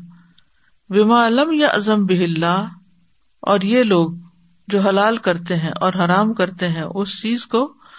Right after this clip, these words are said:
جس کی اللہ نے اجازت ہی نہیں دی، یعنی اپنی مرضی سے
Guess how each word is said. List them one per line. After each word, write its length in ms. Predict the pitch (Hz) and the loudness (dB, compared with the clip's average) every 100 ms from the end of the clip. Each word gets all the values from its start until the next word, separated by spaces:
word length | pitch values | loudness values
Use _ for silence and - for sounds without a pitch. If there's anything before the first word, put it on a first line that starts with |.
| - _ - | -20 _ -6
جس 240 | 202 - | -4 -2
کی 140 | - 220 | 0 2
اللہ 240 | 196 214 | 4 2
نے 160 | 240 262 | 4 2
اجازت 440 | 190 185 226 269 | 2 2 0 0
ہی 60 | 302 | 0
نہیں 180 | 294 220 | 0 0
دی، 240 | 160 151 - _ _ _ _ _ _ - | -2 -6 -12 _ _ _ _ _ _ -4
یعنی 200 | 202 214 - | 0 2 0
اپنی 300 | 208 247 254 | -2 0 2
مرضی 320 | 233 214 269 | 2 2 -2
سے 200 | 254 | 2